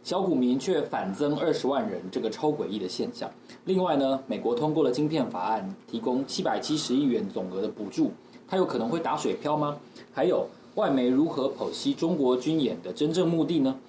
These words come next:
还有台湾天然气的供给的消费的问题，以及如何正面看待变老这件事，这几个重点议题。当然了，裴洛西访台之后呢，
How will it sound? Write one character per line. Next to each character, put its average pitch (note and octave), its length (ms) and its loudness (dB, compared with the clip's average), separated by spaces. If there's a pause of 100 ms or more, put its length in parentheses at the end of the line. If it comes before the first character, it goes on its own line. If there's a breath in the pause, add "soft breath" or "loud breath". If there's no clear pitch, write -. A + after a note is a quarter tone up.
(220 loud breath)
还 A2 100 0
有 A2+ 240 -2
台 G#2 140 -4
湾 A#2+ 200 0
天 F3 220 -4
然 A#2+ 160 0
气 C3+ 180 -2
的 A2+ 80 2
供 D#3+ 280 2
给 G2 240 -10 (240)
的 F#2+ 100 -8
消 D#3 240 -2
费 D#3+ 160 2
的 A2 60 0
问 G#2 180 -2
题， - 140 -14 (120)
以 G2+ 60 -16
及 G#2 260 -10 (140)
如 B2 160 0
何 G#2+ 320 0
正 D#3 220 0
面 B2+ 200 2
看 B2+ 240 -4
待 G#2 160 -2
变 C3 280 -2
老 - 120 -10 (120)
这 A#2 100 0
件 G#2+ 180 -2
事， G2 240 -10 (240)
这 - 80 -10
几 - 240 -12
个 - 140 -10
重 A#2+ 180 -4
点 - 160 -12
议 A#2 120 -4
题。 - 180 -14 (540 loud breath)
当 F#3+ 120 0
然 D#3 120 2
了， C3+ 100 2
裴 D3 160 0
洛 F3+ 120 4
西 F3+ 240 0
访 G#2 200 -2
台 G#2 160 -2
之 A2+ 100 -6
后 C3 200 -2
呢， G#2+ 200 -4